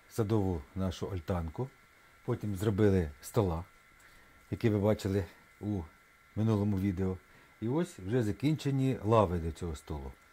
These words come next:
Що я скажу? Лави, е, розраховані десь приблизно на десять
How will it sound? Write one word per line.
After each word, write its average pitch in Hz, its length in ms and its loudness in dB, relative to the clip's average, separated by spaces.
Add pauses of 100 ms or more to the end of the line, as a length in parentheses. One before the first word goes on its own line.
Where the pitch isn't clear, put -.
(880)
Що 156 160 -4
я 139 80 0
скажу? 95 440 -6
Лави, 117 340 0
е, 98 80 -4 (520)
розраховані 110 800 0 (120)
десь 104 320 0
приблизно 104 520 0
на 92 120 0
десять 110 560 0